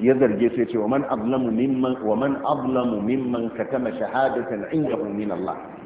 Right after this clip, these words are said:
Waye fi zalunci daga wanda ya ɓoye shahada ta ilimi da yake da ita daga wajen Allah? Domin abinda malaman Yahudawa suka yi kenan. Suna da ilimi ne yaƙini cewa Annabi Muhammad sallallahu alaihi wasallam shine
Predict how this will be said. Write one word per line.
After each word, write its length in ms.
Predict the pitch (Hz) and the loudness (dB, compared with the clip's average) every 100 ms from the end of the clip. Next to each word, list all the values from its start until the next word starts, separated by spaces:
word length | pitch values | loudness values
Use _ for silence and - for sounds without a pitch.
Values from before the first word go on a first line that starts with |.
| - - | -18 2
Waye 260 | 120 156 143 | 6 8 6
fi 60 | 135 | 4
zalunci 440 | 135 143 143 131 113 | 2 2 2 0 -2
daga 180 | 104 110 | 0 2
wanda 220 | 135 123 | 2 2
ya 80 | 117 | 2
ɓoye 340 | - 143 127 107 | 2 2 2 0
shahada 480 | 117 131 135 131 - - - | -2 4 4 4 -2 -6 -6
ta 60 | 139 196 | -4 2
ilimi 320 | 156 131 127 | 6 6 6
da 100 | 113 | 4
yake 180 | 117 110 | 2 2
da 80 | 92 | -2
ita 180 | 95 | -2
daga 160 | 110 92 | -2 0
wajen 280 | 92 101 98 | -2 -2 -2
Allah? 260 | 104 101 - - - - | -2 -2 -4 -8 -14 2
Domin 200 | 127 147 | 4 4
abinda 240 | 127 147 | 4 4
malaman 340 | 123 113 107 113 | 4 4 2 0
Yahudawa 540 | 113 113 110 110 107 | 0 0 2 4 2
suka 180 | 107 104 | 0 -6
yi 60 | 90 | -8
kenan. 180 | 90 85 - - - - - - - | -8 -10 -12 -18 -20 -20 -20 -12 2
Suna 320 | 160 147 135 110 | 6 8 8 6
da 60 | 110 | 2
ilimi 400 | 156 135 120 117 | 4 4 4 2
ne 120 | 131 151 123 | 2 2 2
yaƙini 480 | - 160 156 135 98 - - - | 0 4 4 4 0 -6 -10 -14
cewa 320 | - 120 113 110 | -6 0 0 0
Annabi 240 | 113 123 123 | -2 -2 0
Muhammad 420 | 110 107 127 120 113 - | -2 -2 -2 0 0 0
sallallahu 500 | 113 107 107 110 110 | -2 0 2 2 2
alaihi 320 | 85 107 107 | -2 -2 -4
wasallam 400 | 98 - 120 117 104 | -6 -4 -4 -2 -4
shine 300 | 123 123 107 | -2 0 -2